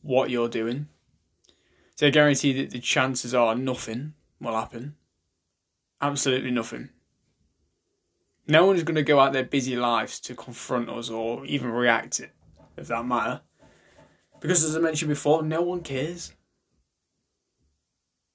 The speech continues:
They're all going about their own busy lives to give a shit.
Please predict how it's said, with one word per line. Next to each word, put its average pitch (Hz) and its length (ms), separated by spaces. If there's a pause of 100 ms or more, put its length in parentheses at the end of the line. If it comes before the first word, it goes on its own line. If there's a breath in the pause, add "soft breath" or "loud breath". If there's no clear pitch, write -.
(560)
They're 131 140
all 151 260 (460)
going 147 260
about 139 300
their 127 160
own 143 220
busy 123 240
lives 120 340
to 135 120
give 127 160
a 131 60
shit. - 440